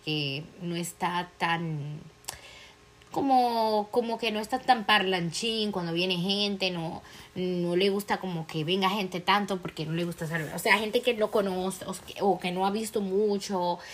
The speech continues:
Eh, por ejemplo, unos tíos de mi esposo vinieron el domingo. Eh, yo no los veo mucho a ellos porque viven un poco lejos, pero sí hay mucho cariño y toda la cosa. Y,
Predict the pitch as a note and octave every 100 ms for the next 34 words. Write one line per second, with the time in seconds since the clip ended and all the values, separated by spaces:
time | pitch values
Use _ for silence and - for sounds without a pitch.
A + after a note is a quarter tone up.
0 | - - - - F#3 F3+ F3 F3 F#3+ F#3
1 | G3+ G3 F#3+ G3+ F#3+ F#3 F3+ E3+ E3+ F#3+
2 | G#3+ - A3+ G#3 G#3+ G3 F#3 F3+ F3+ -
3 | E3+ E3+ E3 E3+ D#3 E3+ E3+ D#3+ F3 A#3
4 | G#3+ F#3 F#3 F3+ F#3+ - - - - -
5 | - - - - F3+ E3+ E3 E3 D#3+ F3+
6 | G3 A3+ E3 F#3 G#3 E3+ G#3 - G3 B3+
7 | D#4 F3+ G#3 - - - - - - F3+
8 | F3+ E3+ F3+ G3+ G3 F#3+ F#3 F3 C#4 A#3+
9 | A3+ A3+ F#3+ F#3 - B3+ D4+ G#3 F3 E3+
10 | D#3+ D3 G#3+ F#4 D4 G3 F3+ F#3 F3+ F3+
11 | - F4+ - - - F3 -